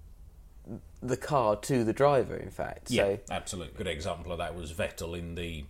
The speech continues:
Speaker 2: Red Bull. When you looked at Mark Webber compared to Sebastian Vettel in anything other than a blown diffuser car,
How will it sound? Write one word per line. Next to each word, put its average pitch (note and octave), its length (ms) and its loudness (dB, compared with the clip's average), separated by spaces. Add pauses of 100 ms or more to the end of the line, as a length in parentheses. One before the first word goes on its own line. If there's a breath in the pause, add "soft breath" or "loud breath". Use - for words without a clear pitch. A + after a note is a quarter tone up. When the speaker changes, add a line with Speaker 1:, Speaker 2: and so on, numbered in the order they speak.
(100)
Speaker 2:
Red F#2 260 2
Bull. D#2 200 -6
When G2+ 140 0
you F#2 100 -2
looked - 320 -6
at F#2 280 -2
Mark F#2+ 400 -4
Webber E2 400 0 (280)
compared E2 480 -4
to E2 260 -6
Sebastian D#2+ 600 -6
Vettel D#2+ 560 -6 (320)
in F2+ 320 -4 (280)
anything F#2 440 0
other D#2+ 360 -2 (220)
than F2 200 -2
a D#2 40 -4
blown D#2+ 380 -2
diffuser D#2+ 540 -4
car, D2 400 -10